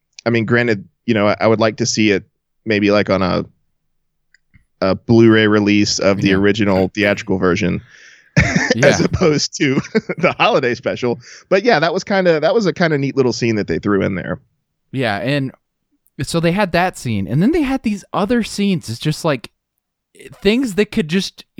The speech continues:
Speaker 2: be mentioned, like, side noted. Like, okay, you have Itchy over there watching his space porn, and then you have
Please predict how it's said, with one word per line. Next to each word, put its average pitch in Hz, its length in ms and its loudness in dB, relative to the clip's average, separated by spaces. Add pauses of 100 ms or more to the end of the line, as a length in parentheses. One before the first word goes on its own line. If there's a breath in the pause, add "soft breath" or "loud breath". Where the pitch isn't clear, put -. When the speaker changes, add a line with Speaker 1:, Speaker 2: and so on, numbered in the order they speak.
(100)
Speaker 2:
be 196 160 4
mentioned, 151 680 -2
like, 143 160 -4
side 202 480 -2
noted. 104 400 -4
Like, 139 200 -4
okay, 165 440 -2 (340 soft breath)
you 160 140 -2
have 160 240 0
Itchy 202 320 -2
over 196 200 0
there 185 180 2
watching 170 360 0
his 160 120 -2
space - 400 -4
porn, 92 420 -6
and 131 160 -2
then 165 80 0
you 180 120 4
have 170 420 0